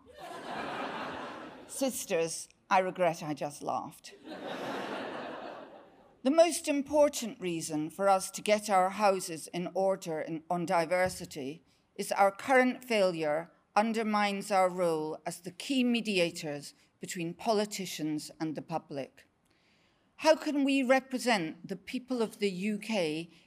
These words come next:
if we ourselves are unrepresentative of the population? Mind you, politicians are also unrepresentative.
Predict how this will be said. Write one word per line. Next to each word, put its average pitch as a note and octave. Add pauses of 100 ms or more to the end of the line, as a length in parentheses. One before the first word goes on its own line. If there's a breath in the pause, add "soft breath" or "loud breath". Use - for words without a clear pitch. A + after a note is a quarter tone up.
(100)
if F#3
we A#3
ourselves G3+
are F3+
unrepresentative F#3 (120)
of -
the G3
population? E3 (640)
Mind C4
you, E3+ (280)
politicians A#3
are D#3
also D3+
unrepresentative. D3+